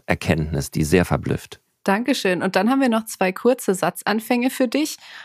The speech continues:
Speaker 2: Einmal, mein größter Fehler in der Gesundheitsförderung war?
Speaker 1: Die Ankündigung, dass wir als Klinik-Clowns einen Workshop für die Mitarbeiter machen. Das war, <laughs> das war das erste bittere Learning, dass es so nicht funktioniert.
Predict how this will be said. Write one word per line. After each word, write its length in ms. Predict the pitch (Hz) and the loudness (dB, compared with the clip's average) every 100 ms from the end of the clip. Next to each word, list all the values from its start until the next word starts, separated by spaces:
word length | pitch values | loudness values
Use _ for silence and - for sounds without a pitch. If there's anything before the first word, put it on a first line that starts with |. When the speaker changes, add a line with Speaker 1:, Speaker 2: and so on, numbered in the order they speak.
| - - | -10 0
Speaker 2:
Einmal, 380 | 214 247 247 | 2 4 2
mein 180 | 220 202 | 2 0
größter 540 | 196 196 269 294 269 254 | 0 2 0 0 0 0
Fehler 480 | - 277 233 160 | 2 2 2 2
in 80 | 180 | 0
der 100 | 170 | -2
Gesundheitsförderung 1300 | 180 175 160 175 180 - - 180 165 180 175 165 165 | -2 -2 -4 -2 -2 -2 -4 -2 -2 -2 -4 -4 -2
war? 420 | 170 160 226 311 - _ _ _ _ - | 0 0 0 -2 -8 _ _ _ _ -14
Speaker 1:
Die 320 | 123 113 104 | 0 6 6
Ankündigung, 800 | - 117 147 - 170 165 160 151 | 6 4 4 4 6 8 6 6
dass 260 | 117 113 127 | 4 2 2
wir 460 | 123 127 127 117 - | 6 8 6 4 2
als 480 | 95 95 - - - - - | 2 2 2 -8 -12 -12 -4
Klinik-Clowns 880 | - 185 190 165 - 104 104 120 120 | 4 6 6 4 4 6 6 4 2
einen 260 | 101 101 98 | 2 4 6
Workshop 380 | 104 - 90 | 4 4 2
für 100 | - | 4
die 100 | - | 6
Mitarbeiter 640 | 78 78 80 71 71 73 67 | 6 6 4 4 2 4 2
machen. 320 | 67 78 76 | 2 2 4
Das 280 | 110 - 107 | 4 4 6
war, 440 | 80 214 - 131 - | 6 6 4 4 4
<laughs> 260 | 113 - | 4 4
das 240 | - 131 - | 6 6 6
war 140 | - - 247 196 180 - - 170 | 4 4 2 4 4 4 0 2
das 180 | 95 - | 2 4
erste 380 | 120 139 - 120 | 6 6 4 4
bittere 380 | 117 120 101 | 4 6 6
Learning, 520 | 110 92 92 95 78 80 156 | 8 8 8 8 6 4 2
dass 180 | 110 90 | 4 4
es 140 | 98 90 | 4 6
so 160 | 120 | 6
nicht 260 | 117 104 - | 8 6 4
funktioniert. 760 | 113 104 - 92 87 78 - | 2 4 4 4 4 0 -6